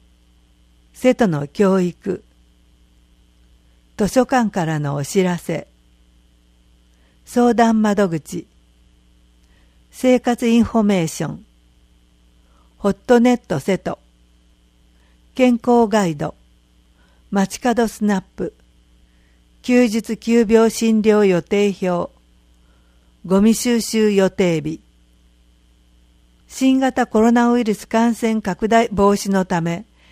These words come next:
掲載イベントなどは変更、中止になる場合があります。詳しくは、各問い合わせ先に確認を。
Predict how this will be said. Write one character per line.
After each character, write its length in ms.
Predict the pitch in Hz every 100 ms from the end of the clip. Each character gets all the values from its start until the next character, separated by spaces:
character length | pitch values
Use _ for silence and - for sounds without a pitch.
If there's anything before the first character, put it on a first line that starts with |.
| _ _ -
掲 220 | 269 262
載 320 | - 247 240
イ 20 |
ベ 200 | 233 233
ン 40 | 180
ト 140 | 156
な 160 | 151 175
ど 160 | 160
は 180 | 151 - - _ _ _ _
変 300 | - 240 233
更、 400 | - 226 214 202 - -
中 160 | 247
止 180 | 240 -
に 160 | 233 233
な 160 | 233
る 120 | 190
場 180 | 143 165
合 140 | 196 202
が 200 | 190 185
あ 80 |
り 140 | 175 165
ま 160 | 160
す。 160 | 165 - _ _ _ _ _ _
詳 240 | - 240 247
し 160 | -
く 160 | 202 175
は、 220 | 170 - _ _ _ _ -
各 420 | 240 226 175 - _ _
問 220 | 247 240
い 80 | 240
合 60 | 233
わ 100 | 226
せ 140 | 233
先 320 | 214 214 208
に 160 | 190 196
確 300 | - 175 220
認 320 | 196 185 180
を。 220 | 160 156